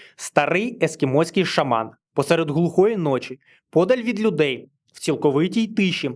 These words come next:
та майже цілковитій темряві, з шматків тюленя, птахів, решток оленя та решток дитини зшиває кадавра.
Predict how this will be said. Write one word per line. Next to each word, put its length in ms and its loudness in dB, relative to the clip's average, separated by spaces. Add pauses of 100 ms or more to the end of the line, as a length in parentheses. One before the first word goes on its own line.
(140)
та 100 2
майже 280 -2
цілковитій 600 0
темряві, 520 -2 (260)
з 100 -16
шматків 520 -2
тюленя, 580 0 (140)
птахів, 580 -4
решток 500 0
оленя 420 0 (200)
та 100 4
решток 340 -2
дитини 520 -2 (120)
зшиває 640 -2
кадавра. 540 -2